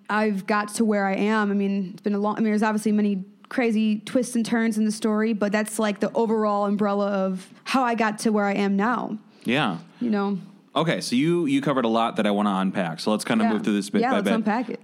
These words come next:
Speaker 2: So you get to Chicago and you decide at nineteen, like, you're doing music and this is the thing that is happening for you. Like, what are those first steps, though? Like, 'cause it's one thing to decide, but it's another thing to, like,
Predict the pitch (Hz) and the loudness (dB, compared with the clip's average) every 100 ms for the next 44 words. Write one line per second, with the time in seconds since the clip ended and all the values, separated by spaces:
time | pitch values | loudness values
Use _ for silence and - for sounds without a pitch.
0 | - - - 135 123 120 113 - 113 110 | -14 -8 -2 0 2 0 -2 -4 0 0
1 | 117 104 - 117 160 156 139 135 127 104 | 0 -4 -6 -4 -2 0 0 0 0 0
2 | 95 87 117 104 95 92 87 107 101 92 | 0 -2 -2 0 0 -2 0 0 0 -2
3 | 98 98 95 98 101 101 98 95 92 95 | -2 0 0 0 0 -2 -2 -4 -4 -6
4 | 90 - 104 101 92 - 92 90 82 - | -8 -4 -2 0 -2 -2 -2 -2 -2 -10
5 | - - - 120 113 110 98 92 98 90 | -20 -20 -6 -2 -2 -2 -2 -2 -4 -2
6 | 90 92 90 107 131 131 120 117 107 - | 0 0 -2 -2 0 -2 -2 -2 -2 -2
7 | 110 110 - 82 82 82 107 92 - - | -4 -4 -6 -6 -4 -2 -2 -2 -8 -20
8 | - 104 131 135 135 117 98 92 120 113 | -6 -2 0 0 0 -2 -2 -2 0 0
9 | 95 92 101 98 95 98 92 90 87 85 | -2 -2 -2 -2 -2 -2 -2 -2 -2 -4
10 | - | -8